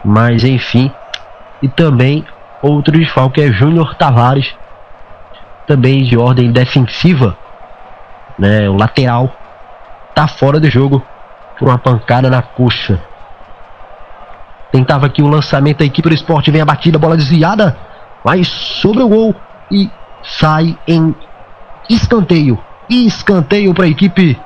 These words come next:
do Sport.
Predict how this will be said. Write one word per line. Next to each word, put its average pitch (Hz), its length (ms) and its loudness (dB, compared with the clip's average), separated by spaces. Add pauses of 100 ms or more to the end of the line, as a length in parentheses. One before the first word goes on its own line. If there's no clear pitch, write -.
(1600)
do 151 120 2
Sport. 147 500 -2